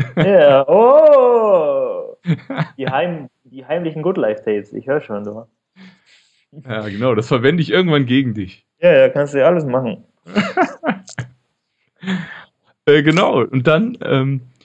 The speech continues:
Speaker 1: hast du ja vorhin schon mal angekündigt, auf deinem YouTube-Kanal hast du ja vor, jeden Freitag ein neues Video zu posten.
Speaker 2: Mhm.
Speaker 1: Hast du da schon Ideen, wie das in Zukunft da ablaufen soll? Vielleicht für neue Formate oder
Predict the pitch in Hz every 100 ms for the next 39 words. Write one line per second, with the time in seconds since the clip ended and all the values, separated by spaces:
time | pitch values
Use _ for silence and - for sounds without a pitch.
0 | _ _ _ - - - 151 - 160 147
1 | 151 165 185 156 135 160 160 - 170 156
2 | - 147 - 151 127 123 185 247 - 185
3 | 185 180 190 180 160 - - 180 156 -
4 | 156 160 143 117 156 220 - 160 185 196
5 | 185 175 156 143 - 117 120 226 190 185
6 | 185 214 214 - 226 285 _ _ _ 131
7 | 180 202 - _ _ _ 123 160 196 156
8 | 135 139 131 - 135 127 120 107 120 165
9 | 208 180 151 - 123 123 165 170 214 -
10 | - - 190 208 190 185 175 185 220 -
11 | 131 135 - 127 107 110 165 - 160 175
12 | 165 175 190 151 120 123 120